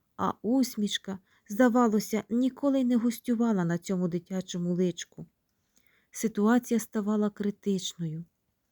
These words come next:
«Ще трохи й доведеться йти до лікаря», сумно мовила мама. «Думаю, що Сніжці це аж ніяк не сподобалось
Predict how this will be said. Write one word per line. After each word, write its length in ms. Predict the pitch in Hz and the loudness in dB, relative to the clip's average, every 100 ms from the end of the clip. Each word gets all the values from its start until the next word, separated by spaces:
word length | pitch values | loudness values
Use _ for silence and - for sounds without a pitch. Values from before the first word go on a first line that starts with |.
| _ _ _ | _ _ _
«Ще 240 | - 185 | -8 -8
трохи 640 | - 208 226 240 - 208 - | -6 0 2 0 -2 -6 -4
й 120 | 202 | 0
доведеться 560 | 240 247 226 220 - 185 | 4 4 4 0 0 -6
йти 220 | - 185 | -4 -2
до 160 | 185 | 0
лікаря», 520 | 180 185 180 170 165 160 _ _ _ | 2 0 -2 -8 -8 -12 _ _ _
сумно 540 | _ - 220 226 220 190 | _ -8 0 2 4 4
мовила 500 | 170 170 170 165 160 _ _ | 4 2 0 -4 -6 _ _
мама. 480 | 151 151 143 143 147 - _ _ _ _ _ _ _ _ _ - | -6 -4 -2 -4 -6 -10 _ _ _ _ _ _ _ _ _ -6
«Думаю, 640 | 180 226 220 220 208 - _ _ | 2 4 6 4 2 0 _ _
що 260 | - - 196 | -14 -6 -6
Сніжці 800 | - 220 262 294 - - 170 - _ _ _ _ _ | -2 -2 0 -2 -6 -10 -12 -12 _ _ _ _ _
це 280 | - 190 - | 0 0 2
аж 220 | 254 247 | 0 2
ніяк 440 | 269 269 302 302 202 | 2 4 4 2 0
не 100 | 190 | -4
сподобалось 880 | - 208 175 190 165 160 151 147 | -2 -4 0 2 2 -2 -2 -6